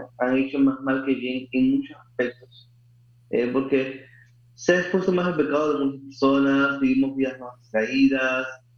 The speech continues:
buscamos mala aprobación social, hace un espacio donde ciertamente hemos podido ser edificados, pero también estamos expuestos a muchas tentaciones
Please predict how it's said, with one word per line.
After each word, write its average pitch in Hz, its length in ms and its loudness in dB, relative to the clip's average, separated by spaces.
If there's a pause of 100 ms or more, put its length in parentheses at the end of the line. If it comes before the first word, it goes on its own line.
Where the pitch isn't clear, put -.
(120)
buscamos 139 340 0
mala 139 220 2
aprobación 127 420 -6
social, 131 680 -2 (380)
hace 147 240 -2
un 175 60 0
espacio 170 380 -2
donde 147 200 0 (140)
ciertamente 170 580 -2
hemos 165 240 -6
podido 143 300 0
ser 151 180 0
edificados, 143 580 -2
pero 139 220 0
también 135 500 -4
estamos 147 360 -2
expuestos 156 420 -2
a 127 60 -8
muchas 135 240 -8
tentaciones 127 680 -6